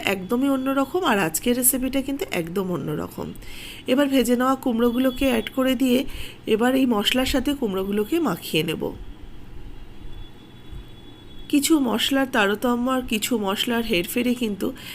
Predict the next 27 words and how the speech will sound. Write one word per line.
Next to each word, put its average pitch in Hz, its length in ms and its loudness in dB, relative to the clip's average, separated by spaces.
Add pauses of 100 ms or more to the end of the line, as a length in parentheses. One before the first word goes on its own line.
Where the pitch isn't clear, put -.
(160)
একটা 226 340 2
রান্নায় 262 400 2
বিভিন্ন 262 440 4
রকম 277 300 2
স্বাদের 175 400 2
হয়ে 156 260 0
থাকে। - 260 -6 (520)
আজকে 247 340 2
তাই 294 180 2
তৈরি 269 260 2
করছি 285 320 0 (120)
একদম 214 380 0
অন্যরকম, 180 560 0
যেখানে 247 380 0
এর 220 100 2
মধ্যে 202 280 0
কিন্তু 254 300 -2 (360)
কোনো 226 200 2
রকম 247 300 2
নারকেলের 220 520 2
ব্যবহার 214 420 2
নেই, 220 180 0 (340)
টমেটো 240 360 4
পেস্টের 185 400 2
ব্যবহার 165 400 2
রয়েছে। - 380 0 (960)
এবার 285 300 6